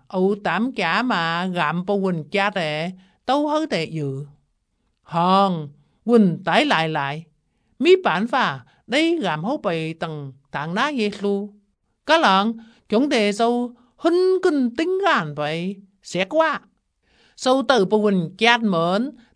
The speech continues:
tái liền ẩn tám chá tế, súng ta kinh tính gàn, tuống ngon,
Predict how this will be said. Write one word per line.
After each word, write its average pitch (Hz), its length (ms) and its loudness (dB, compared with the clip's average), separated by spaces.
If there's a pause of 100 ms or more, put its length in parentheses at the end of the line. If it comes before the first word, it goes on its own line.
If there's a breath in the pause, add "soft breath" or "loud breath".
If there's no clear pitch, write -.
tái 190 200 4
liền 285 220 2
ẩn 185 520 -2
tám 196 320 0
chá 190 280 0
tế, 165 460 -4 (240 loud breath)
súng 311 320 -2
ta 311 180 4
kinh 262 340 -2
tính 311 240 -4
gàn, 226 340 0 (420 soft breath)
tuống 214 360 6
ngon, 226 340 2